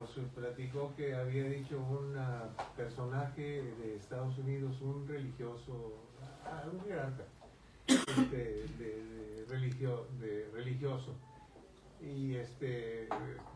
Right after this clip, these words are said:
pues es muy interesante porque aquí no, usted nos puede iluminar con eso.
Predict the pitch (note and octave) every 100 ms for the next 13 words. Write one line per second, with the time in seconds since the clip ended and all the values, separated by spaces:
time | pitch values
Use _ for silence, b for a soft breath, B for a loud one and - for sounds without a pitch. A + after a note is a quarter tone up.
0 | - B2+ C3+ C#3+ D#3+ D#3+ D#3 C#3 B2+ C#3
1 | C#3 D3 C#3 C3 C3 C#3+ C3+ C3+ A#2+ -
2 | C3+ B2+ B2 B2+ B2+ - C3 B2 A2 A#2
3 | A2+ A#2+ B2 A#2 C#3 C3